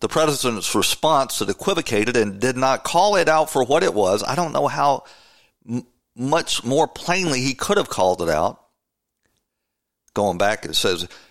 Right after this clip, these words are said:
and quote, that he said these were very fine people, obviously a lie. And that encouragement in other language about immigrants and the language about people of difference, people of color in many instances,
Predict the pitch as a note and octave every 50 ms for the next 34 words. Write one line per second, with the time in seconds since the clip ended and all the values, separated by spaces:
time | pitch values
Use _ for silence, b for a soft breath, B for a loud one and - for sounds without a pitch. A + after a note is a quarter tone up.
0 | B B - G#2+ G#2+ G2+ - C#3+ C#3 C#3 A#2 - - - A2+ A2 A#2 A#2 - -
1 | C#3 C3+ A#2+ B2+ A#2+ G#2 - G2 F2+ D#2+ A2 B2+ D#3+ E3+ D3+ - D#3+ D3+ D#3 D#3
2 | C#3+ - D#3 E3+ F3+ - B2+ B2 C#3 D3 - _ - F#2 F2+ F2+ F#2+ G#2 G#2+ G#2+
3 | - - - B2 C3 C3+ B2 A#2+ A2+ G#2 G#2 G#2 G#2+ A#2+ C3 C#3+ C#3 C3 _ _
4 | _ _ _ _ _ _ _ _ _ _ _ _ _ _ _ _ _ _ _ _
5 | _ _ _ _ b b b b G#2 A2+ B2 C#3 E3+ F#3 E3 - E3+ E3+ D3+ B2
6 | A2+ - A#2 A2 G2+ F#2+ G#2+ B2 D#3 E3+ D3 D3 D3+ D3+ C#3+ B2+ A#2 A2 A#2 A#2+
7 | B2 B2 A#2+ C3 D3+ C#3+ B2 B2 A#2+ A2+ - A#2 G#2 G2+ F#2+ G#2+ A#2 C#3 D3 B2+
8 | - G#2 G#2+ G#2+ G2+ - - D3+ C#3+ - C#3+ C#3 B2 A#2 G#2+ G2 - - B B
9 | B B B B B B B B - B2 D#3 F3+ - - F#2 G2 - - - C3+
10 | B2+ C#3+ B2 G2+ - - - - E3+ F3+ D#3+ A#2+ G2 F#2 F#2 F#2+ F#2 F#2 F2+ F2+
11 | F2+ F2+ F2 - - G2+ F2+ - - B2 A2+ G#2+ G#2 - -